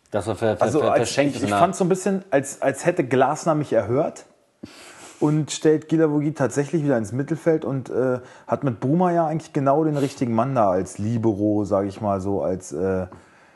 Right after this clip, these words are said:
Speaker 2: äh, zentraler Innenverteidiger. Der,
Speaker 1: Aber wir hatten
Speaker 2: das
Speaker 1: noch,
Speaker 2: ist jetzt
Speaker 1: wir
Speaker 2: nicht so
Speaker 1: wir
Speaker 2: von
Speaker 1: hatten,
Speaker 2: Schnelligkeit
Speaker 1: wir hatten
Speaker 2: geprägt,
Speaker 1: Bruno
Speaker 2: sein
Speaker 1: auch schon
Speaker 2: Spiel.
Speaker 1: hart abgeschrieben, ne?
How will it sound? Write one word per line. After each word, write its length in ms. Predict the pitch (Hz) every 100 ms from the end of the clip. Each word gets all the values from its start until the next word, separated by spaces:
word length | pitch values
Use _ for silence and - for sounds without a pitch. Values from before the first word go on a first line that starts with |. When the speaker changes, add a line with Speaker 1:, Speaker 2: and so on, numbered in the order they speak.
| _ _ _ -
Speaker 2:
äh, 240 | 95 95
zentraler 840 | 95 113 104 92 101 113 110 107 104
Innenverteidiger. 1000 | 131 143 120 104 95 98 95 98 117 156 - _ _ _ _ _ _ _ - - -
Der, 240 | 113 120 92
Speaker 1:
Aber 160 | 104 104
wir 140 | 107
hatten 40 | 123
Speaker 2:
das 60 | 135
Speaker 1:
noch, 40 |
Speaker 2:
ist 60 | 139
jetzt 100 | 160
Speaker 1:
wir 60 | -
Speaker 2:
nicht 80 | 147
so 40 | 147
Speaker 1:
wir 40 |
Speaker 2:
von 100 | 151
Speaker 1:
hatten, 80 | 160
Speaker 2:
Schnelligkeit 500 | 147 170 190 - 180
Speaker 1:
wir 80 | 139
hatten 100 | 170
Speaker 2:
geprägt, 200 | 156 175
Speaker 1:
Bruno 100 | 180
Speaker 2:
sein 80 | 180
Speaker 1:
auch 60 | 160
schon 140 | 165
Speaker 2:
Spiel. 80 | 165
Speaker 1:
hart 120 | 156
abgeschrieben, 500 | 160 - 117 101 85
ne? 180 | 98 147